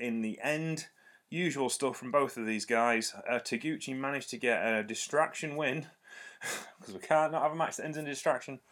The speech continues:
Ooh, with a Dodon to the throne. That's to his nads, for those of you who don't know. Perfectly good match between two veterans who know what they're doing and know how to get a ten-minute match to work, um, for a tournament.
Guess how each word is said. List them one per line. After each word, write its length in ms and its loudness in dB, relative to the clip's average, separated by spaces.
Ooh, 300 8
with 140 0
a 340 8
Dodon 420 8
to 100 -6
the 80 -2
throne. 420 6
That's 140 -20
to 120 -10
his 200 -6
nads, 520 -6
for 80 -10
those 180 -4
of 100 -18
you 100 -10
who 60 -10
don't 220 -8
know. 140 -6
Perfectly 440 4
good 120 0
match 300 0
between 340 -4
two 200 -2
veterans 360 0
who 60 -4
know 100 0
what 160 -2
they're 120 0
doing 180 0
and 100 -4
know 80 0
how 80 0
to 100 -4
get 120 0
a 20 -6
ten-minute 320 -6
match 240 -8
to 80 -10
work, 340 -4
um, 380 -2
for 200 -4
a 40 -4
tournament. 440 -6